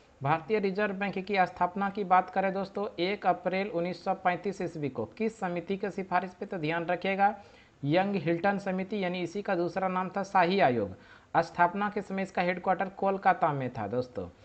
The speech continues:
कोलकाता से नई दिल्ली इसका हेडक्वार्टर उन्नीस सौ सैंतीस ईस्वी में बनाया गया। अगर बात करें आरबीआई का हेड, आरबीआई के पहले गवर्नर कौन थे? तो ध्यान रखिएगा दोस्तों, ओसबोर्न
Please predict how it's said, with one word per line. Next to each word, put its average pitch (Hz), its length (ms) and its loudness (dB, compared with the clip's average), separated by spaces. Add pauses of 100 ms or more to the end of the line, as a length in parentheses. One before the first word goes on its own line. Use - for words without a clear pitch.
(280)
कोलकाता 202 520 2
से 208 140 -2
नई 190 240 0
दिल्ली 202 280 2
इसका 202 200 2
हेडक्वार्टर 180 440 2
उन्नीस 175 300 -4
सौ 202 80 -6
सैंतीस 185 440 -2
ईस्वी 175 300 -4
में 190 180 -4
बनाया 165 340 2
गया। 104 300 -4 (460)
अगर 160 180 0
बात 196 280 4
करें - 260 -2
आरबीआई 190 520 4
का 196 400 6 (300)
हेड, 147 380 6 (300)
आरबीआई 196 360 6
के 202 120 0
पहले 185 400 0
गवर्नर 190 520 2
कौन 196 240 2
थे? 196 100 -8
तो 202 120 -4
ध्यान 180 280 -2
रखिएगा 190 380 -2
दोस्तों, 185 520 -2
ओसबोर्न 196 500 0